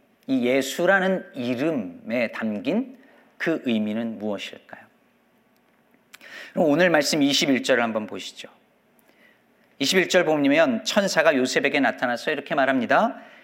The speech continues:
"아들을 낳으리니 이름을 예수라 하라."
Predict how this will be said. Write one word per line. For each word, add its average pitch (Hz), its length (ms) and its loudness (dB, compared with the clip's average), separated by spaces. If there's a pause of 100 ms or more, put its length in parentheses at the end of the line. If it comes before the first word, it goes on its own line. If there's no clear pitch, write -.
(120)
"아들을 208 480 6
낳으리니 135 840 4 (260)
이름을 135 640 2 (340)
예수라 113 560 0
하라." 95 320 -6